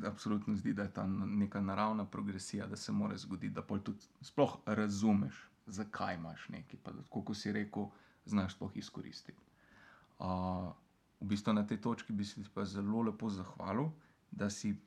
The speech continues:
prišel na podcast. A, meni je bilo super se pogovarjati s tabo, jaz upam, da poslušalci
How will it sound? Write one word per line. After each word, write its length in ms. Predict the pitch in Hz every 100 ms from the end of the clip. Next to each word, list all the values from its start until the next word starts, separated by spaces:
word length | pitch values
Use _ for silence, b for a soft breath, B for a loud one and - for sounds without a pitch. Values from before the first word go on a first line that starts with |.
| _
prišel 380 | - 107 - 107
na 380 | 101 92 95 90 -
podcast. 760 | 123 127 - 113 104 - - 104
A, 340 | 90 101 135 - -
meni 220 | 101 104
je 40 | 101
bilo 160 | 104
super 380 | 101 - 104 104
se 80 | 101 -
pogovarjati 440 | 98 95 101 104
s 60 | -
tabo, 220 | 95 98
jaz 160 | 98
upam, 280 | 101 104 101
da 240 | 95 95 - -
poslušalci 720 | 104 101 101 101 98 - 101